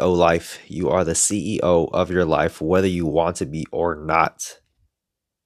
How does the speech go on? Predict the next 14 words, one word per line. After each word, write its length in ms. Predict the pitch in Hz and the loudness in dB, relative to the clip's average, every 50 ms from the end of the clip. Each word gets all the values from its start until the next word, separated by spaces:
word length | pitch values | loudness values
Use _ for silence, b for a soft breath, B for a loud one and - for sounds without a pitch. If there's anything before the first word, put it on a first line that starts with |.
| _ _ _ _ _ _ _ _ _ _ _ _ _ _ _ _ _ _ _ _ _ _ _ _ _ _ _ _ _ _ _ | _ _ _ _ _ _ _ _ _ _ _ _ _ _ _ _ _ _ _ _ _ _ _ _ _ _ _ _ _ _ _
One 180 | - 117 139 | 6 6 8
of 40 | 160 | 8
the 80 | 156 120 | 8 6
biggest 320 | 110 123 117 110 - - | 6 6 4 4 4 4
lessons 420 | 101 101 98 - - 98 92 80 82 | 4 4 2 2 0 -4 -4 -2 0
that 160 | 95 90 69 | 0 2 2
I 160 | 82 92 98 | 4 2 2
learned 480 | 92 87 92 90 87 87 87 87 - - | 2 0 0 0 0 -2 -4 -4 -4 -2
from 220 | 101 92 87 82 | 0 0 0 0
my 140 | 82 82 85 | 0 -2 0
very 260 | 71 101 104 110 107 | 2 4 4 4 4
first 320 | - - 110 98 - - | 2 0 0 0 0 -2
mentor, 320 | 98 95 90 - - 85 73 | -4 -4 -4 -4 -4 -6 -6
Greg, 640 | 71 69 - 82 78 80 73 67 67 58 52 50 | -6 -8 -6 -2 0 0 0 0 0 -2 -4 -6